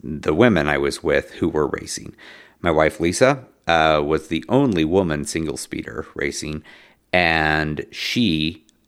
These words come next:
actually beat her best time or her other time that she's done this race by a couple of minutes, even though she was on a single speed,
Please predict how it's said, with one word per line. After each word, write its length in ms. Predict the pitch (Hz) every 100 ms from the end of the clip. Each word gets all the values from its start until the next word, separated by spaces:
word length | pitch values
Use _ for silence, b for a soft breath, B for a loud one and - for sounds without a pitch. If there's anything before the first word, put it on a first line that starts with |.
| _ _ -
actually 400 | 92 - 95 82
beat 420 | 71 - 92 - -
her 180 | -
best 440 | 78 85 78 - -
time 580 | - 120 117 78 73 73
or 120 | - 82
her 400 | 90 78 - - -
other 240 | 104 92 78
time 400 | - 98 82 76
that 140 | 69
she's 200 | - 76
done 280 | 71 87 80
this 220 | 71 -
race 380 | 85 87 71 - B B -
by 100 | 82
a 80 | 80
couple 320 | - 101 80
of 100 | 73
minutes, 380 | 90 80 69 -
even 260 | 98 98 90
though 140 | 73
she 140 | - 80
was 160 | 78
on 160 | 78 71
a 60 | 69
single 320 | 76 73 73
speed, 340 | - - -